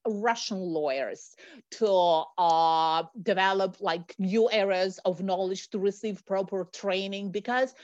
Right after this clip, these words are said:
with the disintegration of the Soviet Union, with the change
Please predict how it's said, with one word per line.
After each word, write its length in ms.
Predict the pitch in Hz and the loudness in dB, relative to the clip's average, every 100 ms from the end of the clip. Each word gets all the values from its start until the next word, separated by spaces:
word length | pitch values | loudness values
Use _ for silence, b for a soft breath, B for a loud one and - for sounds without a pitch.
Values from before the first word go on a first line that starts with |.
| B B | B B
with 320 | 196 277 349 | -6 -4 -4
the 100 | 370 | -4
disintegration 1160 | 285 262 262 240 233 214 196 233 277 - 202 190 | -4 -4 -6 -4 -2 -2 -4 -6 -6 -8 -10 -6
of 160 | 202 175 | -6 -6
the 140 | 185 | -8
Soviet 560 | 175 - 254 208 180 - | -8 -4 -4 -4 -8 -8
Union, 520 | 190 240 262 139 160 | -6 -6 -6 -10 -10
with 200 | 170 240 | -8 -6
the 120 | 214 247 | -4 -8
change 760 | - 262 262 262 196 233 233 | -8 -10 -8 -8 -8 -8 -8